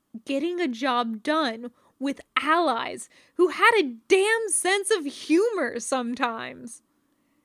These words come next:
Fear of brain snakes aside, his gut was telling him that this was a solid bet.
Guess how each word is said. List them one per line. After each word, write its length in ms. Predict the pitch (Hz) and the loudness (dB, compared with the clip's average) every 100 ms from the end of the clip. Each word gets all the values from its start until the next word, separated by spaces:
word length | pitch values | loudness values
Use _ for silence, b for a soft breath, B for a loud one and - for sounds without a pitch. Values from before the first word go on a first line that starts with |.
| _ _ _ _ | _ _ _ _
Fear 320 | 320 359 392 | 2 4 4
of 380 | 370 247 220 - | 2 -2 -12 -6
brain 420 | 269 240 294 320 | -2 0 -2 -4
snakes 540 | - 311 320 311 - - | -4 -2 -4 -6 -8 -6
aside, 840 | 247 - - 240 - 294 370 370 - _ _ _ _ _ _ | -4 -2 -2 -2 0 0 0 -4 -10 _ _ _ _ _ _
his 380 | 285 339 294 220 _ | 0 2 0 -6 _
gut 360 | - 277 247 - | -2 0 0 -2
was 300 | - 220 220 | -6 -4 -4
telling 520 | - - 254 285 311 302 | -8 -8 -6 -4 -4 -6
him 340 | 330 339 330 - | -6 -6 -8 -6
that 180 | 240 220 | -4 -4
this 640 | 226 214 208 349 226 - - - | -6 -4 0 2 0 -4 -10 -6
was 240 | 254 233 | -4 -2
a 140 | 220 | -4
solid 880 | 214 - - 269 311 302 320 240 220 | -4 -4 4 4 4 0 -2 -4 -8
bet. 540 | - 233 226 - - | -4 -2 -2 -6 -20